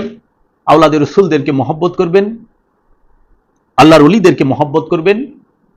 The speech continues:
কারণ আল্লাহর ওলিদেরকে মহব্বত করা আর আওলাদে রসুলকে মহব্বত করার মানেই হলো আল্লাহর রসুলকে মহব্বত করা, আল্লাহর নবীকে মহব্বত করা। আল্লাহর নবীকে মহব্বত করার মানেই হলো আল্লাহ রব্বুল আলমিনকে মহব্বত করা, আল্লাহ রব্বুল আলমিনের কেতাব, ফুরকান, কোরআন এবং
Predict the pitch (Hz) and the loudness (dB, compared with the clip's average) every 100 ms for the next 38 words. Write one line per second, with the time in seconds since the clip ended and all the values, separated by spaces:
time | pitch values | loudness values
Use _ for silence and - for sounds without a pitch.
0 | _ _ _ - 160 175 170 185 196 185 | _ _ _ 0 2 2 2 2 2 2
1 | 190 180 180 151 170 170 160 156 151 143 | 0 0 0 -2 -2 0 -2 2 2 4
2 | 143 143 143 139 - 220 196 156 156 156 | 4 2 0 -2 -2 -2 -2 0 -2 0
3 | 160 151 139 123 113 156 208 151 139 131 | -2 0 0 0 0 0 2 2 4 4
4 | 135 117 117 - 175 135 113 123 131 - | 4 2 -2 -2 -2 -2 -2 -4 -6 -6
5 | 123 120 120 113 160 202 139 123 123 113 | -4 -2 -2 -2 -4 -4 -6 -6 -6 -6
6 | 104 110 101 _ _ - 180 185 180 175 | -10 -14 -18 _ _ -2 2 2 0 -4
7 | 170 165 147 170 156 143 147 143 123 147 | -4 -4 -4 -4 -6 -4 -2 0 0 0
8 | 160 135 120 - _ - 156 147 139 135 | 0 0 0 -4 _ 0 2 2 2 2
9 | 160 131 127 180 170 156 147 151 165 175 | 4 2 0 -2 -4 -4 -4 -6 -6 0
10 | 185 165 156 156 147 156 147 143 139 139 | 0 2 0 0 -2 0 2 2 -2 -4
11 | 131 156 151 151 151 151 - 131 117 139 | -4 -4 0 2 2 2 -2 -4 0 2
12 | 143 147 135 117 113 131 147 156 151 _ | 2 0 -4 -4 0 2 2 0 -10 _
13 | _ - 190 185 | _ -4 0 4